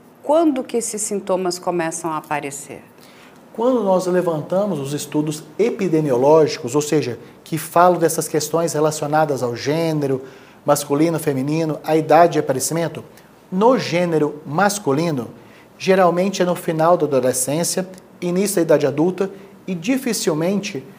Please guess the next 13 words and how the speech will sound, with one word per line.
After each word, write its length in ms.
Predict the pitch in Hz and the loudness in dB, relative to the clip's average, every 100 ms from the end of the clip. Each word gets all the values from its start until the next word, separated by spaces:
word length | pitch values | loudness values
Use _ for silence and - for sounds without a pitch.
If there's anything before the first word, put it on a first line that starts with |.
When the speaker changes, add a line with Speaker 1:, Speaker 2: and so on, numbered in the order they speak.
| - - | -18 0
Speaker 2:
após 640 | 190 196 160 151 175 - - | 2 4 6 6 6 0 0
a 140 | 170 | 0
quarta 420 | 175 156 151 156 170 | 2 4 4 4 2
década 360 | 143 147 156 | 4 2 0
de 100 | 143 | -6
vida, 380 | 131 170 185 196 - - - | -2 -2 -2 -4 -10 -18 2
como 400 | 190 202 208 - | 4 4 0 -4
uma 180 | 170 185 | 0 0
regra 360 | 139 165 165 | 4 4 4
geral. 280 | 170 175 123 - - - - - - - - - - | 4 2 2 -6 -20 -20 -20 -20 -20 -20 -20 -14 0
No 120 | 285 | 2
gênero 300 | 220 233 180 | 4 4 2
feminino, 580 | 165 147 175 180 127 | 0 0 0 0 -2